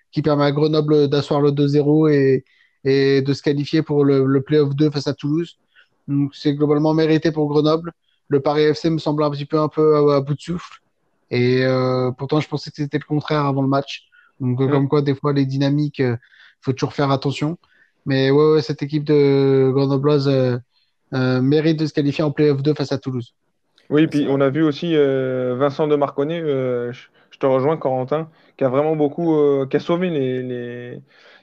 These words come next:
Speaker 2: les Parisiens à plusieurs reprises. Euh, il a fait un très gros match. Je pense que ça, le score aurait pu être, euh, on peut, aurait pu être plus sévère, euh, pour les Parisiens s'il n'avait pas été présent. Et dans une, dans une telle forme, et c'est, et ça souligne sa très bonne saison,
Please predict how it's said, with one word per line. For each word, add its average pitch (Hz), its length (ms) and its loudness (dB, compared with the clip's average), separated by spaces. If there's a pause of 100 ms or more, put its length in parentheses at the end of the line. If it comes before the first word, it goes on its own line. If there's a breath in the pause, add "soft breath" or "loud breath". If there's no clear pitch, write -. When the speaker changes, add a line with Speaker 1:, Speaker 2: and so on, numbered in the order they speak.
Speaker 2:
les 139 80 2
Parisiens 147 400 -2
à 143 80 -2
plusieurs 151 300 2
reprises. 165 440 2 (160)
Euh, 120 220 -4
il 127 140 0
a 127 40 2
fait 135 140 -2
un 135 80 2
très 147 160 -2
gros 147 160 4
match. 170 260 -2
Je - 120 -18
pense 170 180 -2
que 147 360 4
ça, 143 200 -4
le 143 100 0
score 170 220 -2
aurait 143 300 0
pu 156 160 -6
être, 147 260 -4
euh, 131 600 -2 (440 soft breath)
on 120 120 -4
peut, 143 260 -4
aurait 139 220 2
pu 151 140 -6
être 160 140 -4
plus 175 120 -8
sévère, 156 380 0
euh, 117 640 -6
pour 127 180 -6
les 123 80 -8
Parisiens 123 460 -6 (340)
s'il 143 280 -2
n'avait 131 180 2
pas 131 140 2
été 135 120 0
présent. 127 380 -2
Et 123 420 -2
dans 123 160 -2
une, 127 420 -4
dans 123 120 -2
une 127 180 -8
telle 131 180 -2
forme, 131 240 -2
et 120 200 -2
c'est, 123 400 -6
et - 100 -4
ça 143 140 0
souligne 147 360 -4
sa 147 140 0
très 156 200 -2
bonne 156 180 2
saison, 151 340 0